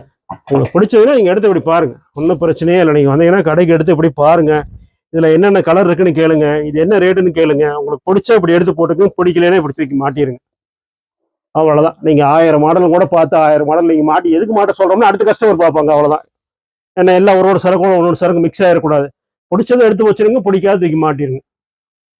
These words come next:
அந்த மாதிரி ஏகப்பட்ட கலெக்ஷன் இருக்குதுங்க. அதே மாதிரி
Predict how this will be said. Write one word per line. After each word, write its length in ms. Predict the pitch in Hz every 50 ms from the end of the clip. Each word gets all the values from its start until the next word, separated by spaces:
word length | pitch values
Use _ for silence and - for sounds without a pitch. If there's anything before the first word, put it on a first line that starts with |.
| -
அந்த 120 | 180 175 175 175
மாதிரி 140 | 185 208 214 190 180 180
ஏகப்பட்ட 320 | 202 208 180 185 175 170 165 165
கலெக்ஷன் 320 | 170 196 190 202 180 160
இருக்குதுங்க. 300 | 156 147 147 143 143 147 147 - _ _ _ _ _ _ _ _ - - _ - - - - - - - _ _ _ _ _ _ _ _ _ _ _ _ _ _ _ _ _ _ - 87 - - - - - - - _ _ _ _ _ _ _ _ _ _ _ _ _ _ _ _ _ _ _ _ _ - 156
அதே 140 | 165 185 185 180
மாதிரி 140 | 180 170